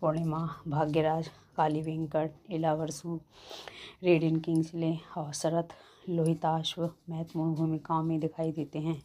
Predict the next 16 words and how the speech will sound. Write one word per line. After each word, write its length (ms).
बैकग्राउंड 520
स्कोर 400
सैम 340
सीएस 440
द्वारा 300
तैयार 260
किया 240
गया 180
था, 160
जबकि 300
संगीत 480
जीवी 300
प्रकाश 420
कुमार, 400
धरन 320
कुमार 440